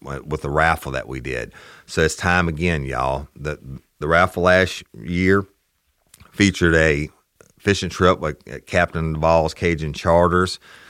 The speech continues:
out of Delacroix, and Real Life, Real Crime paid for the room, and Jim Chapman of Local Leaders Podcast donated a Yeti ice chest to go with that trip, and Tiffany Sicard at Home Key Mortgage donated another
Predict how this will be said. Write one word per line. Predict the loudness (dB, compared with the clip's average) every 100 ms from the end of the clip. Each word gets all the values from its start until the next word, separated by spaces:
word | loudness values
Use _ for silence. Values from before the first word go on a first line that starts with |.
| -20 _
out | -4 -2
of | 2
Delacroix, | 4 4 2 4 6 4
and | 2
Real | 2
Life, | 2 2 0
Real |
Crime | -4 -2 0 0
paid | -2 -4
for | -6
the | -8
room, | -4 -2 -2 -2 -6 -10
and | -4 0 0 0 -4 -8 _ _ _ _ _ _ -4
Jim | -2 -2
Chapman | 0 2 2 0
of | -2
Local | 0 0 0
Leaders | -2 -2 -4
Podcast | 0 0 0 -2 0 0 -2 -6
donated | -4 -4 -4 -4 -6 -10 -12
a | -10
Yeti | -8 -6 -4 -4 -6 -4
ice | -4 -4 -6
chest | -6 -6 -6
to | -8
go | -6
with | -6
that | -6 -10
trip, | -6 -2 -2 -4 _
and | -4 -2 0 0 -2 -6
Tiffany | -10 -8 -10
Sicard | -8 -12 -2 2 4 4 2 -4 _ _ _ _ _ _ _ -6
at | 0
Home | 0
Key | 0 -2
Mortgage | 2 2 2 0 -6
donated | -4 -2 -2 -4 -4 -8
another | -8 -2 2 4 2 -4